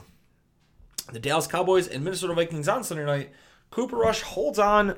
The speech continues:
to beat the Co-, the Vikings twenty to sixteen. It leads the Cowboys to six and one. Dallas, Cooper Rush, twenty-four of forty, three twenty-five, two touchdowns, one pick.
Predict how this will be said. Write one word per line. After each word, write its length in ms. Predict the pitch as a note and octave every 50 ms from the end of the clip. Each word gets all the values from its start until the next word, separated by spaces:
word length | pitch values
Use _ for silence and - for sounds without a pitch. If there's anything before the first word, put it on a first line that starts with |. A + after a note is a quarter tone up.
| - - -
to 100 | - C#3
beat 220 | C#3+ F#3 G#3 G#3
the 60 | - -
Co-, 240 | - - - -
the 120 | D3 D3+ D3
Vikings 440 | D3+ D#3+ D#3 D3+ D3+ D3+ D3 C#3+ D3
twenty 400 | - - E3+ G#3+ C#4 D4+ C4 F3+
to 140 | C#3 B2+
sixteen. 680 | B2 - - C#3 B2 - - - - C3+ C#3 C#3 C#3 C3+ - - - - - - - -
It 240 | - A#2+ A#2 -
leads 300 | A#2+ C#3+ D#3 D3+ D3 -
the 220 | - B2+ C3 B2 -
Cowboys 560 | - - G#3+ A#3 A#3 G3 F3+ D#3 C#3+ C#3 -
to 100 | - A#2+
six 300 | - - C#3 B2+ - -
and 160 | G#2 A2 A#2+
one. 300 | D3 F3+ G3+ A3 A#3+ A#3 - _ _ _ _ _ _ _ _ _ _ _ _ _ _ _ _ _ _ _ _ _ _ - - - _ - - - - - _ _ _ - -
Dallas, 440 | D3+ E3 F#3+ G3 F3 D3+ - -
Cooper 260 | - - G3 E3 F3 E3+
Rush, 400 | F3 E3 D3+ - - - - -
twenty-four 600 | - - F3+ F#3+ G3+ G3 F#3 - F3+ F3 E3+ D#3
of 100 | C#3+ -
forty, 400 | - E3 E3 D#3 D#3 E3 D#3+ -
three 400 | - - - - E3 F#3+ A3 G#3
twenty-five, 560 | F#3 F#3 E3+ D3+ - D#3 D3+ D3+ D3 C#3 D3
two 160 | - F#3+ F3+
touchdowns, 440 | E3+ D#3+ D3 - - D3 C#3+ C3+ C3
one 220 | B2+ C3 B2 A#2+
pick. 340 | - G3 A3+ A3 - - -